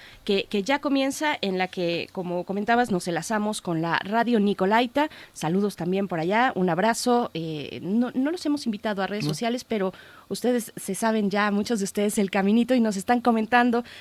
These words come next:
Speaker 1: nos comentan, eh, respecto a la conversación que tuvimos justo con la que arrancamos esta mañana acerca de la covid diecinueve y la influenza, la,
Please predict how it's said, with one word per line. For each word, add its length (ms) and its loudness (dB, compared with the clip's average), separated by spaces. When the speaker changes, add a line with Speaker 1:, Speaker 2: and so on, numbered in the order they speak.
Speaker 1:
nos 140 -2
comentan, 600 2
eh, 220 0
respecto 720 -2
a 400 0
la 240 -2
conversación 480 -2
que 80 0
tuvimos 560 0
justo 420 -4
con 120 0
la 80 -2
que 340 -2
arrancamos 540 -2
esta 160 -4
mañana 480 2
acerca 400 0
de 240 2
la 180 0
covid 260 -2
diecinueve 840 4
y 320 0
la 240 2
influenza, 560 0
la, 180 -4